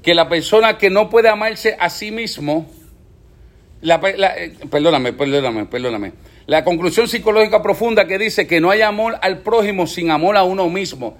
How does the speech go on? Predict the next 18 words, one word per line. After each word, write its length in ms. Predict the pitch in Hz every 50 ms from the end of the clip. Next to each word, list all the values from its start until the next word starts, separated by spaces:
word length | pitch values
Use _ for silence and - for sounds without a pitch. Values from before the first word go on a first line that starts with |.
| - -
En 120 | 123 127
otras 240 | 156 160 185 190 180
palabras, 500 | - 208 214 226 214 202 175 165 160 156 -
el, 200 | - 156 151 143 -
el 120 | 165 156
doctor 240 | 151 151 147 - 190
lo 80 | 196 190
que 100 | 208 208
dice, 320 | 214 196 202 190 165 - - - - - -
ambas 420 | - 214 240 240 233 233 220 196
cosas 380 | - - 233 240 220 - 190 180
son 220 | - 220 214 226
inseparables 1000 | 226 220 - - - - 214 214 - 190 180 180 214 220 214 202 175 165 160 - -
en 100 | 170 170
el 120 | 170 170
mandamiento 640 | 165 165 165 165 165 160 156 160 170 196 190 165 202 190
de 180 | 180 170 -
Cristo. 600 | - 170 175 185 160 - - - - 123 107 -